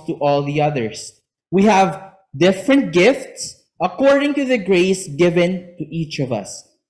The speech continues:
If your gift is prophesying, then prophesy in according with your faith. If it is serving, then serve. If it's,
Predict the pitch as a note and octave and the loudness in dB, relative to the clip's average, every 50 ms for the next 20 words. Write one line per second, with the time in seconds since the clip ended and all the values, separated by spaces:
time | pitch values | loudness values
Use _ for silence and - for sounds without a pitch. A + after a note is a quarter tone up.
0 | _ _ _ - E3 E3+ F3+ F3 D3+ C3 - - D#3 F3 G#3+ B3 B3 - - G#3+ | _ _ _ 0 2 4 4 4 2 0 -4 -2 2 2 2 2 2 0 -2 -2
1 | G#3 G#3+ - - A3+ A3+ C#4 C#4+ D#4 C#4+ - B3 G3+ F3 F3 F#3 G3 A3 A#3+ A3+ | -2 -2 0 0 0 2 0 0 -4 -4 -2 -2 0 2 2 0 0 0 -2 -2
2 | A#3+ - C4+ D#4+ F4+ F4+ F4 C#4+ - - G3+ D3+ C3+ A#2+ A2 A#2+ - - _ _ | -2 0 0 0 0 0 -2 -6 -4 -2 -2 -2 -2 -2 -4 -6 -10 -16 _ _
3 | - - _ - F3 F3+ F3 - G3 F#3 F3+ F3+ F3+ E3+ D#3+ D#3+ D3 D3 D3 C#3 | -20 -14 _ -4 -2 -2 0 4 4 4 4 4 2 2 2 2 2 2 2 2
4 | C#3 C#3+ - B2+ A#2 A2 G#2+ - - _ _ _ _ _ _ - D#3+ E3 F#3+ E3+ | 0 -2 -4 -4 -4 -4 -6 -8 -14 _ _ _ _ _ _ -4 -4 -2 -2 -2
5 | E3 D#3 - - - F3 D#3 D3 D3+ D3+ F3+ A3 B3 A#3+ A3 A3 G#3+ - - C4+ | -2 -4 -4 -2 0 2 4 4 4 4 4 2 2 2 2 0 0 -2 -2 0
6 | C#4+ D#4+ E4+ D#4+ A#3+ D3 B2+ - - - - - - D#3 G3 G#3 G#3 G#3 - | 2 2 4 4 2 0 -2 -6 -14 -20 -12 -8 -4 0 2 2 2 2 -2